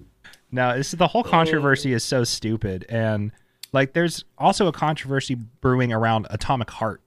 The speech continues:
Speaker 1: because there was this one guy who said, "Don't buy Atomic Heart," and how it's all Russian propaganda because of the war in Ukraine. And, um,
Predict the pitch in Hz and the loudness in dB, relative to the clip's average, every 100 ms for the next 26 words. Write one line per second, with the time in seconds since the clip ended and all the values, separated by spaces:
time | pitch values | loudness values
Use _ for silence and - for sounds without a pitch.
0 | _ 113 113 - 110 101 95 - 113 110 | _ -6 -6 0 0 2 -2 -4 -4 -2
1 | 113 117 120 123 107 110 104 107 104 104 | -2 -2 -2 0 0 0 -2 -4 -4 -4
2 | 104 - 107 101 113 104 101 98 95 110 | -4 0 0 2 0 0 -2 -6 -6 -6
3 | 104 101 95 - 104 104 104 107 - 104 | -4 -2 -4 -4 -4 -4 -4 -4 -4 -2
4 | - 95 104 95 98 98 92 92 90 101 | -2 -2 -4 -4 -4 -4 -4 -4 -4 -6
5 | 95 101 92 95 90 98 98 92 92 92 | -4 -4 -4 -6 -2 -2 0 -2 -6 -8
6 | - 98 95 95 98 - _ _ _ _ | -6 -6 -4 -6 -8 -12 _ _ _ _
7 | - 107 107 104 98 95 101 104 98 95 | -6 -4 -2 -2 -2 -6 -4 -2 -2 -2
8 | 95 95 | -4 -8